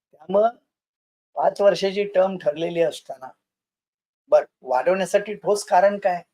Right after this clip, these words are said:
तसं कारण तरी पाहिजे. कारणच काही नसेल, तर तुम्ही जर ते कालावधी वाढवत असाल, तर तुमचं राजकीय गणित आहे, स्पष्ट दिसतं. आणि मग जर जनरल व्होटरना हे कळालं की तुम्ही राजकीय लाभापायी हे करत आहात,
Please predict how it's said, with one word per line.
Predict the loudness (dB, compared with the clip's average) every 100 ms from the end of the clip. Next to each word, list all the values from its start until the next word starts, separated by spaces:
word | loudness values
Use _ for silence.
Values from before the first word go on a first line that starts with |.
| _
तसं | -18 -18
कारण | -4 -2 -2 -4
तरी | -8 -4
पाहिजे. | -4 -4 -8 -16 _ _ _ _ _ _
कारणच | 2 4 4 2 0
काही | -2
नसेल, | -2 -4 -8 -14 -18 _ _ _ _ _ -20
तर |
तुम्ही | -20 -10 -6 0
जर | 0 2 -2 -6 _ _ _ _ _
ते | -8 -4 -4 -2
कालावधी | 2 2 2 0
वाढवत | -2 0 -2 -4
असाल, | -8 -10 -10 -10
तर | -20 -18
तुमचं | -12 -2
राजकीय | 0 0 -4 -10 -8
गणित | -8 -6 -2
आहे, | -2
स्पष्ट | -4 -10 -10 -10 -12
दिसतं. | -12 -12 -16 -20
आणि | -20 _ _ _ _ _ _ -12 -2
मग | 0 0
जर | 0 0 0 -4 _ _ _ _ 0
जनरल | 2 4 4
व्होटरना | 4 4 0 0 0
हे | 0
कळालं | 0 0 0 -6
की | -16
तुम्ही | -12 0 2
राजकीय | 2 -2 -10 -6 -6 -8 -12 _ _ _ _ 0
लाभापायी | 4 6 6 4 0 -2
हे | -6 -4
करत | -2 -2 -2
आहात, | -4